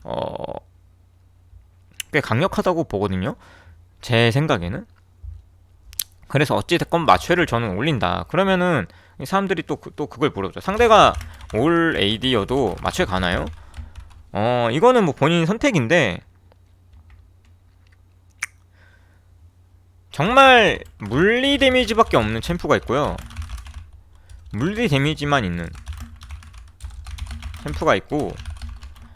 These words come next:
이제 마법 데미지도 있는 에이디 챔프가 있어요. 뭐 예를 들어서 제이스라던가,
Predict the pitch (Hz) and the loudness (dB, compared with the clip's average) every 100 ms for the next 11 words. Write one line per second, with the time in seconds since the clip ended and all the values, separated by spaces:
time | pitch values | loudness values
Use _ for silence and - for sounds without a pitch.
0 | - - - - - 90 92 85 - - | -20 -20 -20 -20 -16 -8 -6 -6 -12 -20
1 | _ - 113 - 208 - 277 277 240 226 | _ -14 -4 -2 0 2 2 2 0 2
2 | 170 113 113 95 104 180 180 214 - 165 | 4 2 0 2 0 0 -4 -4 0 0
3 | 139 139 123 - - - - 87 87 95 | 0 -4 -6 -8 -18 -20 -12 -6 -4 -2
4 | 127 120 110 104 92 - 131 175 190 156 | 0 0 2 0 -2 -2 0 0 2 2
5 | 101 92 85 85 | 2 0 -2 -2